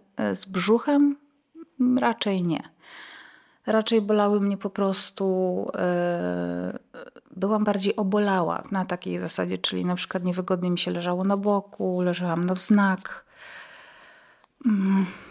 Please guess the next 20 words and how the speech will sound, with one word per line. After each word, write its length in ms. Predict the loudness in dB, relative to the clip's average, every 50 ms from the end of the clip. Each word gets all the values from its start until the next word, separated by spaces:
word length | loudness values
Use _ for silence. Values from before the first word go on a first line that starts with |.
| -20 -14 -8
szukałam 380 | -6 -4 -4 0 0 0 0
cały 160 | 0 0 0 0
czas 140 | 0 0
jakiejś 220 | -2 -2 -4 -4 -2
dogodnej 400 | -2 0 0 2 2 2 0 0
pozycji 560 | 0 -2 0 4 4 4 4 4 0 -4 -4
w 80 | -4 -2
tym 240 | -2 0 0 0
upale 520 | -2 -4 -4 -4 -2 -2 0 2 2 2 2
i 40 | 0
w 100 | -2 -4
ogóle 260 | -4 -4 -4 -4 -4
w 140 | -4 -2 -2
łóżku. 600 | -2 -2 -2 -6 -8 -10 -6 -4 -4 -4 -4 -6 -12 _ _ _ _
Em, 680 | -6 -4 -4 -4 -4 -4 -4 -4 -4 -4 -4 -6 -8 -10 _ _ _ -8 -2
natomiast 1040 | 0 0 0 2 2 4 6 6 6 6 4 2 0 -6 -6 _ _ -20 -20 -20 _ _ _ _ _ _
jestem 640 | -2 -2 0 0 -2 -4 -4 -2 0 2 2 0 0
absolutnie 1160 | -2 -6 -4 -2 -2 0 0 2 2 0 -2 -2 0 2 2 2 4 2 2 0 -2 -6 -10 -18 _ _ _ _ _ _ -6 -4
zachwycona 1000 | -4 -4 -4 -2 0 0 0 -2 -2 -8 -2 -2 -2 0 0 2 2 4 2 2
tym, 420 | 0 0 0 0 2 2 -2 -2